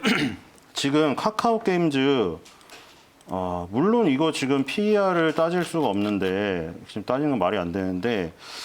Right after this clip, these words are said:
지금 제가 여기 그 한 걸로는 사백십이 배가 나왔어요. 지금 여기 증권사 예상치로는 육십오 점 구칠 배 컨센서스로 나오는데, 기사에 나온 걸로 카카오 게임즈 피이알이 지금 사백 배가 넘는다는 얘기도 있었어요.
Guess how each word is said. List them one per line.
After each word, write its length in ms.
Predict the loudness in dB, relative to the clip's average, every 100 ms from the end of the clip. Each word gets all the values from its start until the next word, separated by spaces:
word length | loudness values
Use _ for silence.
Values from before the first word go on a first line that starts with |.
| -14 -12
지금 220 | -6 -4
제가 500 | -2 -2 2 2 2
여기 360 | 2 0 0 -2
그 1200 | -2 -2 0 0 0 0 -2 -4 -6 -6 -8 -10 -12 -14 -18 -20 _
한 260 | -4 0 0
걸로는 400 | 2 2 2 0
사백십이 640 | -2 -2 0 -2 -2 0
배가 220 | 0 0
나왔어요. 640 | 0 0 -2 -4 -4 -2 -4 -8
지금 320 | -4 -2 0
여기 420 | 0 0 -2 -2 -12 -20 -20 -20 -6
증권사 800 | -2 0 0 0 0 0 0 2
예상치로는 880 | 2 2 0 -2 -2 0 0 2
육십오 460 | 0 -2 -2 -2 -2
점 160 | -2 -4
구칠 420 | -6 -6 -2 0
배 220 | 0 -2 -6 -6
컨센서스로 640 | -4 -2 -2 -4 -4 0
나오는데, 640 | 0 0 -2 0 -2 -2 -8 -20 _ _ _ _ _ _ _ -14 -6
기사에 400 | -2 0 0 2
나온 240 | 2 2
걸로 180 | 2 0
카카오 380 | 0 0 -2 0
게임즈 320 | -2 0 -2
피이알이 320 | -4 -2 0
지금 120 | -2 -6
사백 360 | -4 -4 -2
배가 160 | -2 -2
넘는다는 380 | -2 -2 -4 -4
얘기도 200 | -6 -10
있었어요. 360 | -14 -14 -14